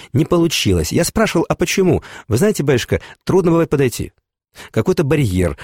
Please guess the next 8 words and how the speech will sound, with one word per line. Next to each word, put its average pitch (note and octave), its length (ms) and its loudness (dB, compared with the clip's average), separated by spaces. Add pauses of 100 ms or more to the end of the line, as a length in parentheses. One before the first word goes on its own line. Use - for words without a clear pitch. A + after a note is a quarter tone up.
(140)
э, F2 320 0 (640)
услышат - 420 -2
ли B2 60 2
тебя?» F2 500 0 (260)
Э, E2+ 540 0
вот - 880 -6
Катя B2+ 300 0
Боброва, F#2 520 0